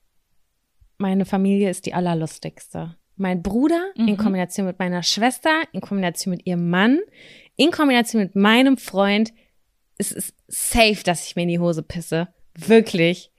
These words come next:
Speaker 1: So witzig sind die. Die haben alle ihren eigenen dummen Humor. Sie sind alle sehr humorvoll.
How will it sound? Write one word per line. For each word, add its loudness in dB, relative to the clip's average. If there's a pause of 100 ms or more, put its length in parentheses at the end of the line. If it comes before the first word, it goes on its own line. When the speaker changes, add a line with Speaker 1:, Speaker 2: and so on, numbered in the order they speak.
(100)
Speaker 1:
So 2
witzig -2
sind -4
die. -6
Die -6
haben -4
alle -2
ihren 0
eigenen 0 (480)
dummen 6
Humor. 4
Sie -4
sind -4
alle 0
sehr 4
humorvoll. 2